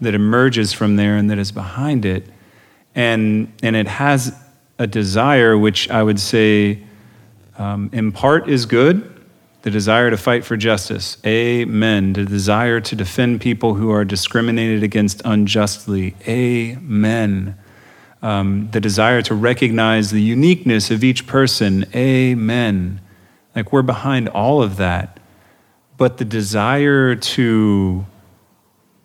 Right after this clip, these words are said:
affirm somebody's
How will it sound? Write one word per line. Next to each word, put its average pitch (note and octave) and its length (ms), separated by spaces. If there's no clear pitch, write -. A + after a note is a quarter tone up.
affirm C3+ 840
somebody's A#2 1400